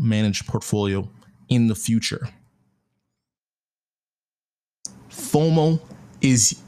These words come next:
your body's way of telling you you're doing the right thing. You're in the right area. You're at the right party. And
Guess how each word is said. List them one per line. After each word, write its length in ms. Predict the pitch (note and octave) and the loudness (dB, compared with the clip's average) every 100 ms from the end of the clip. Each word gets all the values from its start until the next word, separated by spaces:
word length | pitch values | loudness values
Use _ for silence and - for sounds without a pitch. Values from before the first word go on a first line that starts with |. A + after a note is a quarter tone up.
| - | -6
your 400 | B2+ A#2+ B2+ C#3 | 0 2 4 2
body's 480 | C#3 A#2 A#2 A#2 A2 | 2 0 2 2 0
way 420 | G#2 G2 F2 - - - - - - | 0 -2 -4 -8 -12 -20 -20 -10 -8
of 140 | G#2 | -6
telling 380 | - B2+ A#2+ G#2 | -2 -2 0 0
you 280 | F#2 F2+ G#2 - - _ _ _ _ | 0 -2 -6 -12 -20 _ _ _ _
you're 220 | A2+ A2+ | 0 0
doing 360 | G2+ A2+ A2 G#2+ | 2 2 4 2
the 100 | F#2+ | 0
right 280 | F#2+ F#2+ - | -2 -4 -6
thing. 360 | G2+ F2+ F#2+ | -6 -4 -4
You're 180 | G2 F#2+ | -4 -4
in 200 | C3+ C3 | -2 2
the 100 | C3 | 2
right 240 | A#2 A#2 - | 2 -2 -2
area. 300 | A2+ A2 A2+ | -2 0 0
You're 200 | A2 - | -2 -2
at 220 | A2 A2 | -2 -2
the 100 | A#2 | -4
right 240 | A2 G#2+ - | -2 -4 -6
party. 480 | A2+ G#2+ G#2+ A2 - _ _ _ _ _ _ _ _ _ _ _ _ _ _ _ _ _ _ - | -4 -2 -4 -6 -10 _ _ _ _ _ _ _ _ _ _ _ _ _ _ _ _ _ _ 0
And 260 | D3+ D#3 | 2 2